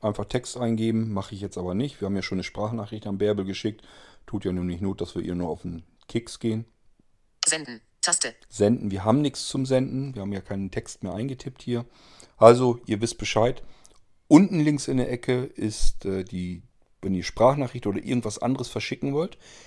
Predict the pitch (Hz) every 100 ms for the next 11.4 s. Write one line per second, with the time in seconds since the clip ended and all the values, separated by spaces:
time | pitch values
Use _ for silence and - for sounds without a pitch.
0 | - _ 117 117 101 180 - - 180 196
1 | 180 165 165 170 - 175 170 147 160 -
2 | - 131 117 107 156 185 - _ - 113
3 | - - - - - 98 - 101 113 113
4 | - 92 107 113 143 156 160 160 - 180
5 | 220 - - - - - 123 120 - 185
6 | 202 131 113 110 - 135 196 - - -
7 | - 139 - - 127 135 123 - 127 117
8 | 160 151 113 - - - 180 175 - -
9 | 92 107 123 98 85 90 87 87 87 117
10 | - 104 120 - 117 104 - 90 - -
11 | - 123 -